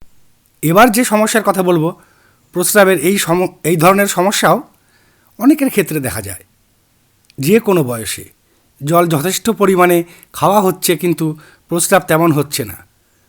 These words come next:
প্রস্রাবের পরিমাণ খুবই কম। এই সমস্যা দূর করতে আমাদের প্রয়োজন হবে ঢেঁড়স। দুটো ঢেঁড়স চার কাপ জলে সেদ্ধ করতে হবে, খুব কম আঁচে এবং পাত্রের মুখ ঢাকনা দিয়ে ঢেকে।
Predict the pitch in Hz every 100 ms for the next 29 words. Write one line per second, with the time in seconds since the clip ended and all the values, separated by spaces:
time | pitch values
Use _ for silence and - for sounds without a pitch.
0 | _ 160 160 190 185 180 180 175 175 175
1 | 185 202 - 131 95 78 - _ _ _
2 | - 156 190 208 208 - 160 147 - _
3 | _ _ 143 190 - 196 - 175 175 180
4 | 170 165 - _ _ - 175 175 185 170
5 | 175 175 127 156 110 - - - _ _
6 | _ _ _ _ 139 175 190 202 175 185
7 | 185 - - - _ _ _ - 180 185
8 | - 175 160 165 165 - 147 143 175 160
9 | - 107 104 95 - _ _ _ _ -
10 | 220 233 - 180 180 180 180 180 165 160
11 | 156 156 _ _ _ _ - 165 - 180
12 | 175 175 165 - _ _ _ - 139 147
13 | 180 165 170 135 143 -